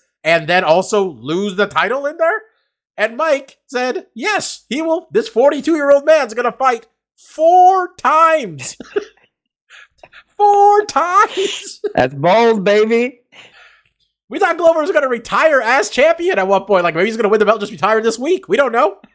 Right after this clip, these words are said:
Speaker 1: <laughs> Mike's like, "Nah, he's looking for his most active year since, like, two thousand three." <laughs>
Speaker 2: That's bold, man.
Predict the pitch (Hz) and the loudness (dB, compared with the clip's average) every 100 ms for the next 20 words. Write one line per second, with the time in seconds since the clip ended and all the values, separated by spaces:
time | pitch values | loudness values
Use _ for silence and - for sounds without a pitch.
0 | 359 - _ - - 202 - 175 131 143 | -10 -8 _ -10 0 0 0 -4 -4 -2
1 | 143 117 170 196 180 156 139 143 131 147 | -2 -2 -6 -6 -4 -4 -6 -8 -8 -6
2 | 160 - 147 147 151 117 - _ - - | -6 -10 -14 -8 -8 -8 -12 _ -8 -4
3 | 269 - 220 160 - 247 190 190 - 151 | -2 0 0 0 -8 -6 0 0 0 -6
4 | 135 139 151 175 - - - - - _ | -6 -6 -4 -8 -10 -12 -14 -16 -18 _
5 | - 539 - - 440 - 277 392 - - | -4 -4 -2 -4 -4 -6 -12 -12 -12 -12
6 | 117 110 175 226 151 139 175 285 | -6 0 0 0 -2 -2 -2 -4